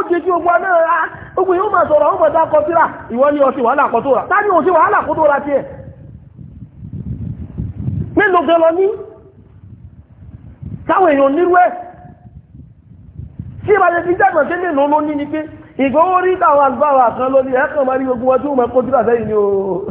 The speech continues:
application náà ló. Ó wà intimidated. Òṣèlú wọn wà intimidated. So àwọn ìkakúka yẹn, òun ń kà. Wọ́n wá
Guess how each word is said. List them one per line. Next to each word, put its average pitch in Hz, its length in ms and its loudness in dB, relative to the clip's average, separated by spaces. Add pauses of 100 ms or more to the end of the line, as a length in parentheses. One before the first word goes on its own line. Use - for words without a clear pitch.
(160)
application 196 540 -2
náà 175 80 -2
ló. 175 160 -6 (1500)
Ó 226 60 0 (120)
wà 190 140 4
intimidated. 165 720 -4 (2500)
Òṣèlú 175 200 0
wọn 214 320 0
wà 180 80 -4
intimidated. 160 560 -8 (1600)
So - 60 2
àwọn 381 340 0
ìkakúka 330 640 0
yẹn, 349 280 0 (480)
òun 240 260 -6
ń 262 100 -8
kà. 277 100 -2 (1200)
Wọ́n 311 180 4
wá 269 100 2